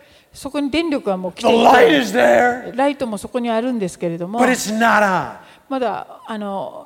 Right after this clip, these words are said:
Speaker 1: ひ-、あの、オンではないんですね。
Speaker 2: It doesn't turn on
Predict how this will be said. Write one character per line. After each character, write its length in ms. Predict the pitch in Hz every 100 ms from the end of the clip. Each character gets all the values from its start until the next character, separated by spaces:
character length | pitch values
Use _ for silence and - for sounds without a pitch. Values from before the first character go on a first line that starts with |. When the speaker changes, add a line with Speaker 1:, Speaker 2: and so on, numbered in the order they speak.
| -
Speaker 1:
ひ-、 140 | - _ _
あ 240 | - 160 -
の、 240 | 214 202 202 _ - -
オ 160 | 262 294
ン 80 | 226
で 60 |
は 100 | 180
な 100 | 180
い 60 | 190
ん 40 |
で 80 | 165
す 120 | -
ね。 160 | 285 415 _ _ _
Speaker 2:
It 240 | - 190 269
doesn't 360 | 330 311 349
turn 260 | - 349 320
on 540 | 294 220 185 175 165